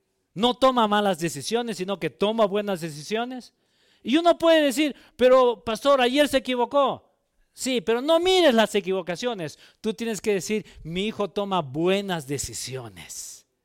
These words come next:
"Pero ayer se equivocó". "Mi hijo toma buenas decisiones".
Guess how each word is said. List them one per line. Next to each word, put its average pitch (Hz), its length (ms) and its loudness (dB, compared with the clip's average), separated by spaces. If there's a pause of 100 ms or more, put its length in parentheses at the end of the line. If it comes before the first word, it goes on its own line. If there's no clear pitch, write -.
(1080)
"Pero 233 200 4
ayer 285 300 6
se 320 100 2
equivocó". 269 560 2 (380)
"Mi 196 460 -4
hijo 220 240 -2
toma 220 360 2
buenas 214 680 4
decisiones". 180 1080 -4